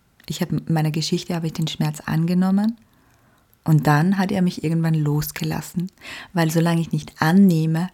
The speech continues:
kämpfe ich gegen etwas. Und wenn ich gegen etwas ankämpfe, was macht mein Gehirn? Alle Gedanken gehen in die Richtung, wo ich etwas, gegen etwas kämpfe, also dorthin,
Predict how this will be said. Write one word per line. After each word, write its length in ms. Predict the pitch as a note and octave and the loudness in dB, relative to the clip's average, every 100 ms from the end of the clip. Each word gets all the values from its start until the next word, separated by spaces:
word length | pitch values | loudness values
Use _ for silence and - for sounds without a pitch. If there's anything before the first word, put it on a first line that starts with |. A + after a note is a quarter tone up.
| _ - | _ -14
kämpfe 460 | - - G3 G#3+ - | -4 4 8 6 4
ich 180 | E3 - | -8 -4
gegen 260 | - D3+ D3+ | -2 -2 -2
etwas. 360 | D#3 - D#3 | -6 -8 -6
Und 100 | F3+ | -2
wenn 120 | F3 F#3+ | 0 0
ich 100 | - | 2
gegen 180 | G3+ | 0
etwas 440 | G#3+ F#3 - - - | 0 -6 -6 -10 -4
ankämpfe, 840 | F3+ A#3 - E3 D#3 - F#3+ C#4+ - | 2 2 2 -2 -2 -2 -4 -4 -4
was 180 | E3+ - | -4 -2
macht 220 | D3+ - | -4 -4
mein 140 | D3 D3+ | -4 -2
Gehirn? 420 | D3 D#3 F3 G#3+ - - - | -2 0 0 0 -4 -14 -8
Alle 300 | - D3+ D#3 | -4 0 0
Gedanken 640 | D#3 D#3 D#3+ D3+ D3+ D#3+ D3+ | -2 -6 -2 -2 -2 -4 0
gehen 220 | D#3 D3+ | 0 0
in 320 | E3 D#3 D3+ | 0 -2 0
die 260 | F3 F3 F3+ | 0 2 0
Richtung, 680 | E3 E3 - - F3 A#3+ B3+ - - - - | -2 -4 -6 -4 2 2 0 -14 -18 -20 -4
wo 320 | D#3+ F3 F3 - _ _ - | 0 0 -2 -8 _ _ -6
ich 260 | D#3+ - | -6 -4
etwas, 500 | E3+ D#3 E3 D#3 - - _ _ _ _ - | -6 -4 -4 -6 -10 -20 _ _ _ _ -4
gegen 200 | - D#3+ | 2 2
etwas 320 | D3+ - D#3 | 0 -2 -4
kämpfe, 460 | - E3 D#3 - - | 0 0 0 -4 -4
also 340 | D3+ D3 D#3 - _ _ _ - - | -4 -2 -4 -8 _ _ _ -20 0
dorthin, 540 | E3 F3 - F3 F#3 | 2 2 2 2 2